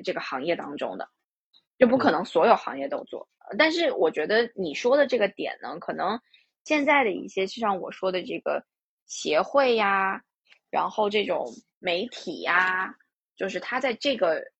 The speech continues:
Speaker 1: 垂直行业它是有一定话语权的，有，或者说有一定影响力的。它其实无形当中现在就是在做这个事情，对吧？就是因为它手上有很多的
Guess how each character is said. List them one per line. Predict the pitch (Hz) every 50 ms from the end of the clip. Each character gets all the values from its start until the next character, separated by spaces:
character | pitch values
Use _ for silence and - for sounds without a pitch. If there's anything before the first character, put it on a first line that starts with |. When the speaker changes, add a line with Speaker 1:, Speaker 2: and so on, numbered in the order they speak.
| _ _ _
Speaker 1:
垂 | - - - - 165 156 254
直 | 254 - -
行 | 190 - - 151 147 143
业 | 156 151 156
它 | - 170 175
是 | 175 - 180
有 | 170 139 110
一 | - - 147
定 | - 220 226
话 | 214 - 196 175
语 | 139 131
权 | - - - -
的， | - - - - -
有， | 170 170 - -
或 | 226 196
者 | 180 180
说 | - 190 180
有 | 185 170 - -
一 | - 170
定 | - 247 254 220
影 | 214 156 170 180
响 | - 180 - -
力 | - 226 208 165
的。 | - - - - - - - -
它 | _ - 339 349 370
其 | - - - 233 240
实 | - 233
无 | 220 190 180 190
形 | 220 - 180 175
当 | 170 170 175 175 180 180
中 | 185 196
现 | 233 - 240
在 | 214 185 160 - _
就 | - 285 269 -
是 | -
在 | - 175 151
做 | - - 147 143
这 | 151 -
个 | 247
事 | - - - 165
情， | - - _ _ _ _ _ _ _ - - - - _ _ _ _ _ -
对 | - 160
吧？ | 156 117 - - _ -
就 | - 202
是 | 208
因 | 233
为 | 240 233
它 | 254 269 277
手 | - - - - -
上 | - 226 208 196
有 | 175 160
很 | 185 - - - -
多 | - 160 160
的 | 170 185 170